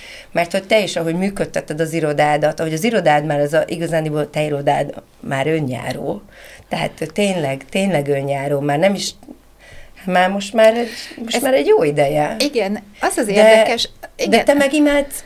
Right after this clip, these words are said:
Speaker 1: amikor meg napról napra, mindig, mikor
Speaker 2: Bemegyek,
Speaker 1: beszélgettünk,
Speaker 2: igen.
Speaker 1: bemész, és vannak olyan napok, amikor és egész nap az irodában voltam, és,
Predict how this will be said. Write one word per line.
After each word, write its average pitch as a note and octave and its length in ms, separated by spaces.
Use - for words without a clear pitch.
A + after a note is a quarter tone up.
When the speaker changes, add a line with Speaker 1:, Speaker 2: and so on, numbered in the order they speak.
Speaker 1:
amikor A#3+ 380
meg B3 140
napról B3 420
napra, G3 240
mindig, F#3 220
mikor E3 340
Speaker 2:
Bemegyek, F3 260
Speaker 1:
beszélgettünk, A#3+ 760
Speaker 2:
igen. A3+ 220
Speaker 1:
bemész, D4+ 340
és D4+ 160
vannak A#3+ 360
olyan F3 160
napok, F#3+ 320
amikor G#3 420
és C4+ 420
egész G3+ 320
nap F#3+ 180
az F#3 140
irodában E3+ 520
voltam, E3+ 420
és, F#3 200